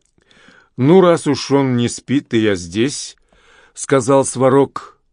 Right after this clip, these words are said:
«пошлите за ним кого-нибудь». «Фонарь мне, я пойду один». Капитан подозвал стражника, шепнул ему что-то на ухо,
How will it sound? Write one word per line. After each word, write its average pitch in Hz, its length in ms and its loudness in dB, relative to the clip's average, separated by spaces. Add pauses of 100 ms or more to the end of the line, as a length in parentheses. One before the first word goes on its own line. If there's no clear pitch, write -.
(560)
«пошлите 151 460 -4
за 120 140 0
ним 117 140 -2
кого-нибудь». 113 760 -2 (1300)
«Фонарь 139 440 0
мне, 101 380 -4 (300)
я 135 160 0
пойду 131 280 2
один». 95 380 -2 (1400)
Капитан 160 420 0
подозвал 139 440 2
стражника, 120 640 0
шепнул 143 400 -2
ему 131 160 0
что-то 120 320 -2
на 104 200 0
ухо, 139 360 -4